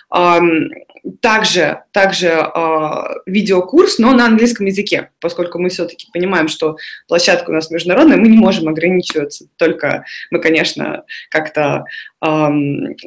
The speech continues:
какие-то приоритеты ставим на русскую аудиторию, русскоязычную, просто из-за нашего происхождения, но мы не можем ограничивать и как-то ущемлять,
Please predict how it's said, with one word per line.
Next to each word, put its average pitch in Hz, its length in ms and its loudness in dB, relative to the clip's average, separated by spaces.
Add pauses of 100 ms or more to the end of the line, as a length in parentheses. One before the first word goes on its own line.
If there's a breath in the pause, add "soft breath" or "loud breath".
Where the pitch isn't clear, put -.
(140)
какие-то 190 320 0
приоритеты 180 560 2
ставим 311 360 4
на 208 140 6
русскую 185 320 0
аудиторию, 170 420 0
русскоязычную, 170 680 -4
просто - 340 -4
из-за 160 280 -2
нашего 165 320 -4
происхождения, 185 720 2
но 190 440 4
мы 190 80 0
не 190 100 2
можем 196 440 0
ограничивать 165 720 -2
и - 60 -16
как-то 170 460 -4
ущемлять, 185 720 0